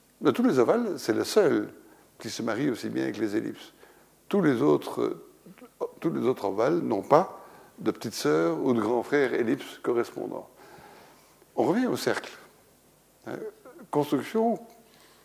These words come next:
que vous avez tous vue sur la plage. Vous lan-, sur la, vous lancez deux petits cailloux dans l'eau, et si vous regardez bien, vous, vous avez des vaguelettes qui prendront cette forme. L'intersection est tout simplement parce que vous savez qu'une ellipse,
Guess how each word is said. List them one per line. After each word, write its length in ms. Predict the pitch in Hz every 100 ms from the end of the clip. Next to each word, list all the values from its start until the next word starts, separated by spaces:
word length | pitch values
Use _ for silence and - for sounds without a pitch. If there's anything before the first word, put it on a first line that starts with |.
| _ -
que 80 | 120
vous 60 |
avez 120 | 123
tous 220 | 117 143 107
vue 340 | 101 127 202 - - - _ - -
sur 120 | 139
la 120 | -
plage. 360 | - 110 - 110 117
Vous 100 | -
lan-, 320 | 113 127 127 -
sur 160 | -
la, 120 | 175 - - - -
vous 60 | 131
lancez 300 | 135 120 156
deux 160 | 139 220
petits 220 | - 160
cailloux 400 | 127 113 135 196 - - - - -
dans 180 | 120 101
l'eau, 360 | 104 110 - - - - - - -
et 80 | 113
si 120 | 113
vous 100 | 156
regardez 320 | 131 120 113
bien, 340 | 113 113 139 175 - - _ - _ _ _ 359 -
vous, 200 | 107 117 -
vous 200 | 107 104
avez 180 | 110 123
des 140 | 120
vaguelettes 600 | 117 - 101 98 110 -
qui 100 | -
prendront 380 | - 107 110 110
cette 140 | 107 -
forme. 260 | 104 - - _ - - - - - -
L'intersection 960 | 123 143 147 143 117 - 202 175 - -
est 80 | 117
tout 160 | 110
simplement 440 | 110 113 107 113 147
parce 220 | 131 -
que 60 |
vous 100 | 104
savez 320 | 98 95 110 135
qu'une 220 | 113 113
ellipse, 420 | 107 131 - -